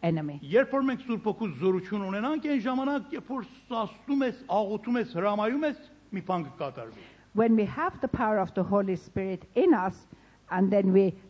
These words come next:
Speaker 1: punish or we declare against something, that will happen.
Speaker 2: Շատերն ուզում են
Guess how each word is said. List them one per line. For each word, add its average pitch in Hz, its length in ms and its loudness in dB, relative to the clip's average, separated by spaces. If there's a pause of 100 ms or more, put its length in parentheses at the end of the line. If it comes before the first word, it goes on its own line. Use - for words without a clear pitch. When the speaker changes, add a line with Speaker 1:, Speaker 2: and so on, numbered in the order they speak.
Speaker 1:
punish 285 540 6
or 196 140 6
we 185 140 6
declare 220 540 2
against 311 640 4
something, 180 420 0
that 175 260 -4
will 160 100 -2
happen. 147 240 -4
Speaker 2:
Շատերն 240 460 8
ուզում 233 240 2
են 247 100 4